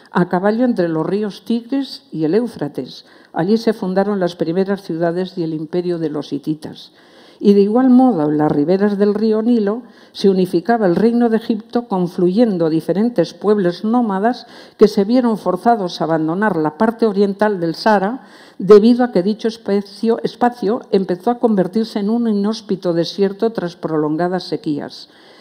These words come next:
que algunos climatólogos han relacionado con los episodios del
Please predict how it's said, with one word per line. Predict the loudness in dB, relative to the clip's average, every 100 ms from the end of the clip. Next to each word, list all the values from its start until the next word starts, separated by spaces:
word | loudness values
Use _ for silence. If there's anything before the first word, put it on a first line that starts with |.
| -12
que | 2 4
algunos | 4 2 -2 -2 -6
climatólogos | -8 -6 -4 -4 -4 -2 0 0 0 -4 -6 -12 _ -2
han | -2
relacionado | 0 0 0 -2 -6 -4 -2 -4
con | -4
los | -6 -4
episodios | -8 -8 -10 -8 -6 -4 -4 -2
del | 0 0 -2